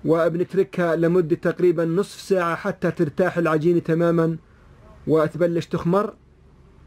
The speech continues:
الآن بعد مرور ما يقارب نصف ساعة نلاحظ العجينة إنه خمرت وارتاحت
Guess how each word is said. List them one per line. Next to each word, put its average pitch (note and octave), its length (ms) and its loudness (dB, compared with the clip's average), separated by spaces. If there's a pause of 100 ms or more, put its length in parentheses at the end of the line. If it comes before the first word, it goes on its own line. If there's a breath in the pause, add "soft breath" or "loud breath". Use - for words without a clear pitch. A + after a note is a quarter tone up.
(2000)
الآن F#3+ 280 0
بعد F#3 280 0
مرور F#3+ 300 2
ما F#3 140 -4
يقارب F#3+ 480 -2
نصف F#3+ 220 -6
ساعة F#3+ 280 0
نلاحظ F3+ 340 -2
العجينة F3+ 600 2
إنه F3 240 0
خمرت F#3 440 0
وارتاحت E3+ 600 -2